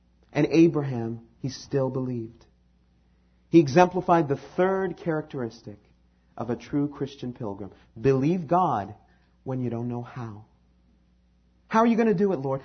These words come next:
"Lord, Lord, you promised, 'I will make thee a blessing, and I will make of thee a great nation.'"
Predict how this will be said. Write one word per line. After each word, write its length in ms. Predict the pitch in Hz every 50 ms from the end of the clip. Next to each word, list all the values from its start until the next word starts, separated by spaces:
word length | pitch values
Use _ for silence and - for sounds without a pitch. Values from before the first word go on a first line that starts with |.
| - -
"Lord, 240 | 180 214 247 -
Lord, 240 | 196 220 247 262 202
you 80 | 233 208
promised, 680 | - - - 214 220 269 294 262 165 131 - - -
'I 120 | - 160 165
will 140 | 156 160 165
make 340 | 170 175 185 202 - -
thee 240 | 139 139 117 101 101 - - _ _ _ _ _ _ _ _ _ _ _ _ _ _ _ _ _ _ _ _ _ _ _ _ _ _
a 100 | - 151
blessing, 500 | 131 139 143 147 147 143 - 127 113 -
and 100 | - 147
I 80 | 147 151
will 160 | 143 147 147
make 260 | 151 160 175 196 -
of 220 | 196 165 135 123 143
thee 320 | 190 196 180 139 120 120
a 120 | - 120 123
great 260 | 120 127 131 127 110
nation.'" 560 | 127 127 131 139 - - - 107 98 101 104